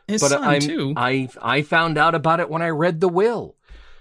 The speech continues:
Speaker 2: Look, all this time, I thought he named his company B S D M after himself, Bob's Super Duper Motors.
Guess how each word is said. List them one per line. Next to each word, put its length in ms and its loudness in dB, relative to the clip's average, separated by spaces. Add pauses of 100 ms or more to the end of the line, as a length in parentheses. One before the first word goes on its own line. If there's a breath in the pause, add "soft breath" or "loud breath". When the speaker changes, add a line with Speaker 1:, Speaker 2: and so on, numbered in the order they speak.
(520 soft breath)
Speaker 2:
Look, 420 0
all 260 6
this 220 -2
time, 640 2
I 180 2
thought 560 0
he 180 -2
named 760 0 (260 soft breath)
his 280 0
company 840 -2 (340 soft breath)
B 300 2
S 220 0
D 340 0
M 540 0 (400)
after 420 2
himself, 640 -2
Bob's 600 2
Super 440 -2
Duper 340 2
Motors. 640 -4